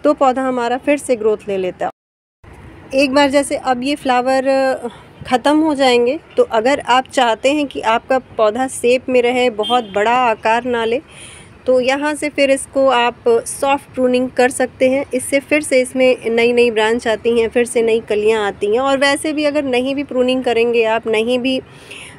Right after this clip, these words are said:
cutting करेंगे, तो ये पौधा थोड़ा सा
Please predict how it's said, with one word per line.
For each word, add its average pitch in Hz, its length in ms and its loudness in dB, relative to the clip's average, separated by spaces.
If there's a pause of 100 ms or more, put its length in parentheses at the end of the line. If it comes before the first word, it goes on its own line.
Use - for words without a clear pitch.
(680)
cutting 285 360 0
करेंगे, 277 380 0
तो 285 120 -6
ये 277 140 -2
पौधा 269 360 -2
थोड़ा 247 300 2
सा 269 300 -4